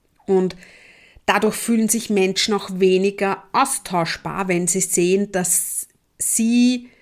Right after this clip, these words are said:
also dass ihre Rolle und ihre Tätigkeit eine Bedeutung hat. Stell dir vor, jedes Teammitglied fühlt sich als wichtiger Teil deines Teams, dessen Arbeit zählt, dessen Input zählt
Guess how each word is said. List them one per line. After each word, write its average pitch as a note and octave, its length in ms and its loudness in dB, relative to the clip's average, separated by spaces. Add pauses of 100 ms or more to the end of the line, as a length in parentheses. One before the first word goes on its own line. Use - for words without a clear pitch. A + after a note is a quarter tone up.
(140)
also G3+ 200 2
dass F#3+ 240 0
ihre F#3+ 260 -2
Rolle A#3 480 4
und G3 140 -6
ihre F#3+ 260 -2
Tätigkeit G#3 800 -6 (100)
eine F#3 220 -2
Bedeutung G3+ 640 -4
hat. D#3+ 280 -8 (600)
Stell A3 360 4
dir D4 100 4
vor, G#3 400 2
jedes A#3 580 0 (200)
Teammitglied A#3+ 1120 2
fühlt - 600 -2
sich C#4+ 500 0
als G#3 420 0
wichtiger C4+ 840 2
Teil G3+ 360 2
deines A#3+ 400 0
Teams, D#4+ 460 4 (440)
dessen G3+ 460 2
Arbeit G3 580 0
zählt, C#4+ 540 0
dessen - 420 0 (100)
Input B3 640 2
zählt C#4 360 2